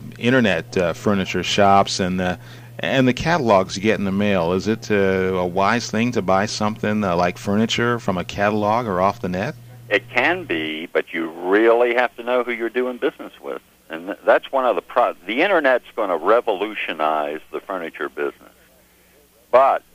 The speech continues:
Speaker 2: when it revolutionizes the furniture business, the consumer has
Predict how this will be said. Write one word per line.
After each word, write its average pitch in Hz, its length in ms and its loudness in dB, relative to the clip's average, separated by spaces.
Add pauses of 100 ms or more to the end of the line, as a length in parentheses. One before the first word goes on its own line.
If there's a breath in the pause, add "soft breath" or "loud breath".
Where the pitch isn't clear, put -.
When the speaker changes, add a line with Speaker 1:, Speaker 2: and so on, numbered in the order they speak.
(160)
Speaker 2:
when 113 280 -4
it 135 140 0
revolutionizes 123 1040 0
the 90 80 -2
furniture 110 440 -4
business, 101 560 -2 (300)
the 87 80 -2
consumer 90 800 -4
has 90 180 0